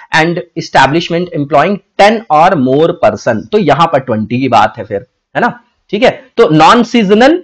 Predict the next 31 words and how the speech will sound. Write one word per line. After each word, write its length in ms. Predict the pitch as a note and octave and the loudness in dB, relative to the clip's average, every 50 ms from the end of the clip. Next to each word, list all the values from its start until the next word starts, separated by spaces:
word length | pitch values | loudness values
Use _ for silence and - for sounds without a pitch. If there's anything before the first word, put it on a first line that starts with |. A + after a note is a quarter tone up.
| - _ _ _ _ - | -8 _ _ _ _ 0
and 200 | D3+ F3 F#3+ F3 | 0 2 2 4
non-power 500 | E3 E3 G3 A#3 A#3+ - G#3+ G#3 A3 A3+ G3+ | 4 4 4 4 4 4 4 4 4 4 2
using 320 | G#3 G#3+ G#3 G#3 A#3 A3 | 2 0 0 -2 -2 0
factories 420 | - G3+ F3+ F3 - A3 G#3+ A#3 G#3+ | 2 0 0 0 0 -2 -2 -2 0
जो 140 | G3 A#3 A#3 | 0 0 0
है, 100 | C4+ D4+ | 2 0
वहां 220 | A3 G3+ - A#3+ | 0 0 0 0
पर 120 | - A#3 A3 | 0 0 0
ट्वेंटी, 320 | - G#3+ G3 G3 F#3 G#3+ | 0 0 0 0 -2 -2
वहां 200 | D#3 D#3+ F3 G3+ G3+ | 0 0 0 0 0
थोड़ी 140 | G3 F#3+ G#3 | 0 2 2
राहत 220 | G3+ F#3+ F#3 G#3+ F#3 | 2 2 2 2 0
दी 140 | F3+ G3+ F#3 | -2 -4 -4
गई 160 | D#3+ C#3+ A#2 | -2 -2 -2
है, 80 | - - | -2 -4
लेकिन 260 | B2+ D#3+ D#3+ G3 G#3 G3+ | -6 -6 -6 -6 -6 -2
जो 140 | F#3+ G3+ F#3 - | -2 -2 0 0
आपके 300 | - F3 F#3 - G3 G3 F#3 F#3+ - _ D#3+ D#3+ C#3 | 0 0 0 0 0 0 0 -2 -6 _ -12 -10 -2
वैसे 320 | C3 D#3 D#3+ D#3+ D#3 G#3+ G3+ | 2 2 2 2 2 0 -2
हैं, 120 | F#3+ A#3+ | -2 -2
वहां 180 | G#3+ G3+ F3 F3 | -2 -2 -2 -2
पर 100 | F3+ A#3 | -4 -6
टेन 260 | A#3 - E3+ D3+ D#3 D3+ | -2 0 0 0 0 -2
की 100 | D3+ C#3 | -4 -2
बात 240 | A#2 D#3+ G#3+ A3+ - | 0 0 0 0 -2
है, 60 | A#3 | -6
तो 100 | - D4+ | -10 -6
दोनों 220 | G3 G3 G3 G3 | -4 -2 -2 0
उल्टा 200 | F3+ D3 - D#3 | -2 0 0 0
लिखा 200 | C#3+ C3 B2+ C#3 | 0 0 0 0
गया। 160 | B2 B2+ C#3+ | 0 0 -2